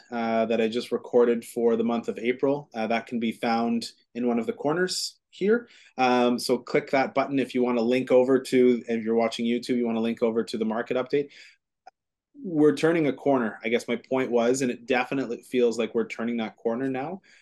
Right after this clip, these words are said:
Um, if you remember back in twenty twenty-two, this is when the interest rates started to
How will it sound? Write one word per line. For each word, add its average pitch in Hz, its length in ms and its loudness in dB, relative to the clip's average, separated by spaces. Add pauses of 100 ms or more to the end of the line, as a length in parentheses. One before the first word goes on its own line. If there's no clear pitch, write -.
(160)
Um, 110 500 -2 (800)
if - 200 -4
you 131 120 2
remember 147 260 0
back 123 400 -2
in 110 160 -4
twenty 123 400 -4
twenty-two, 135 1300 0 (520)
this 123 720 0
is 135 240 2
when 127 520 2
the 123 320 2
interest 135 460 -2
rates 110 280 0
started 113 400 0
to 113 460 -2